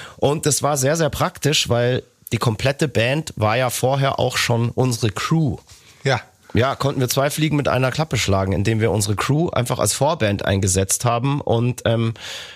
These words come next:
Speaker 1: uns so viel, viel Platz im Bus gespart haben, weil die wären ja eh dabei gewesen. <laughs> So.
Speaker 2: So ist es.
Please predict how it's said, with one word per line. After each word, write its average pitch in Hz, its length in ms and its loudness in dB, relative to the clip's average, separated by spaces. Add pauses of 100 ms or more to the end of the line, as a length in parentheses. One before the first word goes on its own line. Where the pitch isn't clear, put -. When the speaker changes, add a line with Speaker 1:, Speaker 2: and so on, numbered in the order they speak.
(120)
Speaker 1:
uns 123 280 0
so 135 480 0
viel, 160 260 0
viel 156 140 2
Platz - 520 -2 (180)
im 127 140 2
Bus 165 220 0
gespart 95 440 0
haben, 90 280 0
weil 107 100 2
die 110 100 0
wären 127 180 2
ja 135 60 2
eh 123 80 0
dabei 90 300 0
gewesen. 87 480 0 (300)
<laughs> 151 100 0 (720)
So. 98 120 -2 (120)
Speaker 2:
So 104 180 2
ist 165 120 2
es. 110 220 0